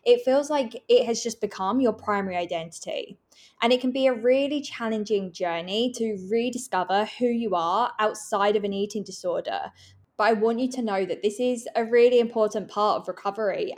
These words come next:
And it doesn't have to be incredibly scary. It can be fun, it can be exciting and inspiring. And it is the key to,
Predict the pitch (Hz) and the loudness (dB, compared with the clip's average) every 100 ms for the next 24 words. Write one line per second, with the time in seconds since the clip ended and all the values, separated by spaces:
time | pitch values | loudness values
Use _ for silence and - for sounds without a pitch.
0 | - 254 277 269 277 294 277 - 233 247 | -8 -4 -2 2 2 0 -4 0 0 0
1 | 247 226 214 196 - 233 247 247 226 214 | -2 0 0 -4 -6 -2 0 0 -2 -2
2 | 208 - - - 262 320 330 202 196 - | 0 -2 -4 0 2 4 4 4 4 0
3 | 220 226 220 220 254 269 240 202 214 208 | -4 -2 -4 0 4 4 4 -2 -4 0
4 | 208 208 - - 220 240 - 214 185 175 | 0 0 -8 -2 0 0 0 2 2 0
5 | - 196 196 190 - 202 220 247 196 180 | -8 -6 -6 -8 -4 2 4 4 2 0
6 | 170 202 - - - - 214 214 214 208 | -4 -8 -14 -20 -16 -2 2 2 2 -2
7 | - 240 254 - 294 294 - - 202 226 | -2 0 2 2 2 2 -4 -6 0 0
8 | 226 247 277 240 185 - - - 247 233 | 2 0 0 0 -2 -4 -6 -6 -2 0
9 | 220 214 214 208 | 0 -2 0 -2